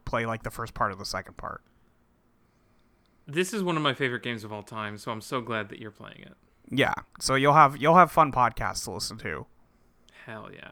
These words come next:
Speaker 2: And so will
Speaker 1: Because it's
Speaker 2: listeners.
Speaker 1: also Luke's favorite game ever, so.
Speaker 2: <laughs> There are, there are some days that Metal Gear Solid four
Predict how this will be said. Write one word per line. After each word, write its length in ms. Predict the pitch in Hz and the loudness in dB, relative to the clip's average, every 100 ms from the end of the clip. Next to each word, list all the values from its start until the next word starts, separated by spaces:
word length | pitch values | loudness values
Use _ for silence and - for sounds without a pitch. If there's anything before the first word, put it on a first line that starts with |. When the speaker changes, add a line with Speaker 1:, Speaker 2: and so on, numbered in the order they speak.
| - | -12
Speaker 2:
And 160 | 147 135 | -10 -4
so 120 | 196 | -2
will 120 | 226 | 0
Speaker 1:
Because 260 | 139 143 156 | 2 4 4
it's 140 | 156 | 6
Speaker 2:
listeners. 20 | |
Speaker 1:
also 280 | 175 170 185 | 8 8 8
Luke's 320 | 151 151 143 - | 6 4 4 2
favorite 260 | 143 120 | 0 0
game 160 | 110 101 | -2 -4
ever, 260 | 90 85 - | -4 -6 -8
so. 360 | - 101 92 101 _ _ - | -6 -4 -4 -8 _ _ -2
Speaker 2:
<laughs> 40 | 220 208 247 269 - 262 262 - _ _ _ _ _ - - - _ - | 2 4 4 4 4 0 0 -10 _ _ _ _ _ -20 -20 -20 _ -10
There 140 | - 190 | 0 4
are, 200 | 233 262 | 6 4
there 220 | 196 196 233 | 2 2 4
are 100 | 220 | 2
some 420 | - 208 185 180 | 2 0 2 2
days 340 | 156 139 120 | 2 2 2
that 100 | 135 | -2
Metal 160 | 143 131 | 0 0
Gear 140 | 127 | 0
Solid 320 | 123 135 117 - | -2 -2 -4 -6
four 500 | 139 117 104 104 | -4 -2 -4 -6